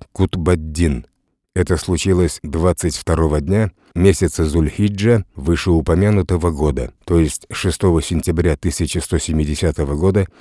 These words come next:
по григорианскому стилю. Это известие настигло его в Тал-Башире,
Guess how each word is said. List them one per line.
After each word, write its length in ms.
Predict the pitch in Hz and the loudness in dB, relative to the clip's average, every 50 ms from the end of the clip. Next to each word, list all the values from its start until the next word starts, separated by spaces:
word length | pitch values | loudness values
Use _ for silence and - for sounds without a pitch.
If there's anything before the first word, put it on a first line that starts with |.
| - - _ _ _ - | -20 -20 _ _ _ -4
по 100 | - 78 | -4 -2
григорианскому 840 | 71 73 76 69 73 78 76 80 85 82 73 - - 82 80 80 | 0 0 -2 0 0 0 2 2 2 0 -2 -4 -4 -2 -2 -2
стилю. 440 | 71 - - - - 73 64 60 - _ _ _ _ _ _ _ _ _ - | -4 -4 -6 -4 -4 -4 -4 -4 -8 _ _ _ _ _ _ _ _ _ -4
Это 280 | - 98 85 - 104 104 | -2 -2 2 2 4 4
известие 640 | 101 92 92 104 107 98 - - - - 90 87 90 | 4 2 4 4 2 2 2 0 -2 0 2 4 4
настигло 560 | 92 90 90 - - 104 98 82 92 87 85 | 4 2 2 -2 -2 -2 0 2 2 2 4
его 300 | 82 82 82 82 85 78 | 4 4 2 2 0 0
в 120 | - - | -2 -4
Тал-Башире, 760 | - 101 90 82 82 80 78 85 76 - - 120 117 117 117 | -2 0 0 0 0 0 -2 -2 -2 0 0 0 2 2 0